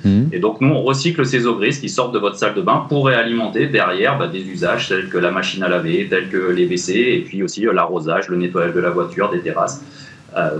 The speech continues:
Speaker 2: tout, euh, toutes ces applications qui n'ont pas besoin en effet d'eau, d'eau potable.
Speaker 1: Euh, votre système, il s'adapte à toutes les tailles de bâtiments. D'ailleurs, on peut être dans une maison individuelle ou même dans un appartement ou alors dans une grande entreprise, par exemple ?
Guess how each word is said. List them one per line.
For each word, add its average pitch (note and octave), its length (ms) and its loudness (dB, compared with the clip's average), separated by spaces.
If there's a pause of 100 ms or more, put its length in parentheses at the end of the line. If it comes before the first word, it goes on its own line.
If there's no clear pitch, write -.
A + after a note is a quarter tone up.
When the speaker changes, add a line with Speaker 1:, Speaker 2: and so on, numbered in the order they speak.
(120)
Speaker 2:
tout, A2 220 0
euh, F2 160 2
toutes C3 120 0
ces C3+ 160 4
applications C3 540 0
qui A#2 100 -4
n'ont G2 140 -4
pas A#2+ 100 2
besoin G#2+ 300 -2
en C3+ 80 2
effet G#2 180 -2
d'eau, F2+ 260 -4
d'eau F2 120 0
potable. - 240 -2 (380)
Speaker 1:
Euh, C#3 100 2
votre C#3+ 260 2
système, G3 460 2
il E3+ 80 6
s'adapte D#3 800 0
à B2+ 100 2
toutes - 300 0
les D#3 180 6
tailles D3+ 220 2
de C#3+ 80 4
bâtiments. D3+ 480 4
D'ailleurs, C3 220 4
on A#2 60 6
peut C#3 120 4
être C#3+ 100 4
dans B2 160 4
une B2 200 8
maison B2 280 6
individuelle B2 640 6
ou D3+ 40 4
même C3 180 4
dans C3 180 4
un B2+ 80 4
appartement C3 520 2
ou C3+ 120 6
alors D3+ 160 2
dans C#3 100 2
une B2+ 140 4
grande C3+ 160 4
entreprise, C#3 440 2
par D3 140 0
exemple ? C#3 360 -2